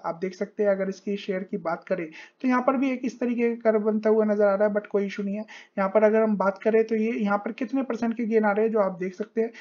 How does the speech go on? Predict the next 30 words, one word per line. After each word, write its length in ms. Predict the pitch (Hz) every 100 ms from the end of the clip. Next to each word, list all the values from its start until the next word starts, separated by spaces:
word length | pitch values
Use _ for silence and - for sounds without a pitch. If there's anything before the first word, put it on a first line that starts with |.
| - _ -
इक्कीस 380 | 233 - 320 311
परसेंट 440 | 269 226 240 240
यहाँ 160 | 226 214
पर 140 | 220
नजर 320 | 220 190 202
आ 80 | 190
रहा 120 | 190
है। 140 | 208 208
ये 80 | 208
अभी 260 | 202 190
इक्कीस 400 | - 208 - 262
परसेंट 380 | - 220 220 214
करेक्ट 300 | 190 190 190
हो 60 | 160
चुका 220 | 170 185
है। 60 |
Already 500 | 185 185 190 208 208
मैं 100 | 214
आपको 220 | 196 - 196
बता 260 | 175 175
चुका 240 | 175 196 190
हूँ 100 | 208 - - _ -
कि 200 | 233 220
जब 220 | 214 214
भी 160 | 233
इस 300 | 285 277 208
तरीके 320 | 226 214 208 202
के 160 | 214
शेयर, 480 | 202 196 190 180 156 - _ _
अम, 460 | 185 180 180 185